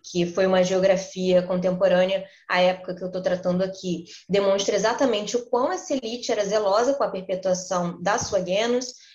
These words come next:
é, e da, da sua riqueza. É, um outro exemplo, inclusive, que corrobora essa hipótese é a Carta cinquenta e quatro do Jerônimo de Estridão, é, e a documentação jurídica aponta nesse mesmo caminho, como demonstram, então, alguns especialistas no assunto, como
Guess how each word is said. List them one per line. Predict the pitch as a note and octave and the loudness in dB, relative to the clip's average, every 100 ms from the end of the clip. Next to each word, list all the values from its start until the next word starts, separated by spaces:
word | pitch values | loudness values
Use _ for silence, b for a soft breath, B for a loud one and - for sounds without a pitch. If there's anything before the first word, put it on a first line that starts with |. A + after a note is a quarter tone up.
| B | B
é, | G3 F#3+ F#3 - | 2 4 2 2
e | B3+ | 2
da, | - G#3 | 4 2
da | F3 F3+ | 2 -4
sua | - F3+ | -2 -6
riqueza. | F3+ - G3 A#3 B3 C4 B B B | -6 -6 0 2 2 -2 B B B
É, | F#3+ F#3 | 2 2
um | G3+ | 2
outro | G#3+ G#3+ | 0 0
exemplo, | F#3+ F3+ G3 F#3+ | -2 0 0 -2
inclusive, | F#3 F3+ F3 F#3 F#3 | -6 -4 -2 -2 -2
que | F#3+ F3+ | -6 -6
corrobora | - A3+ G3+ F3+ G3 G#3+ | 0 2 4 4 4 4
essa | G3 - | 2 -2
hipótese | F3+ F3 F3+ F3+ E3+ D#3+ | -6 0 0 0 -4 0
é | F#3 F#3+ | 0 0
a | - | -2
Carta | F3 - F3+ | -8 -8 -8
cinquenta | F3+ F3+ F3 F#3 | -4 -2 -2 -2
e | - | -2
quatro | F3+ G#3 A#3+ A#3 | 0 0 0 -2
do | F3 F#3 | 0 0
Jerônimo | D#3+ E3 D#3+ D#3+ D#3+ | 0 -2 -2 -4 -6
de | - | -6
Estridão, | - C#4 G#3 G#3+ C4+ B B B B - | -4 0 2 2 0 B B B B 2
é, | G3 G3 | 6 6
e | E4+ | 6
a | E4 | 4
documentação | D#4+ D4+ C#4+ C#4+ C#4 B3 | 2 2 2 2 0 0
jurídica | B3+ C#4 A#3 B3 - C4 C4 | 0 0 -2 -6 -2 -2 -2
aponta | A#3 - A3 A3+ A3+ | -4 0 0 2 0
nesse | A3 A3 B3 | 0 0 -2
mesmo | G#3 G3+ G#3+ | -2 -2 -4
caminho, | B3 A#3+ A#3 B3 | -2 -2 0 0
como | B3 A#3+ | 0 2
demonstram, | C4 A3 G3+ G#3+ A3 A3 | 2 2 -2 -4 -6 -4
então, | G3+ G3 | 0 2
alguns | G#3 F3+ F#3 F3+ | 2 0 -4 -4
especialistas | - F3+ G3 F3+ F3 F3+ | -6 -2 -2 -2 -2 -4
no | G3 | -2
assunto, | A#3 - G#3+ A3+ A#3+ | -4 -2 -4 -4 -2
como | G3 G3+ G#3+ | 0 0 -2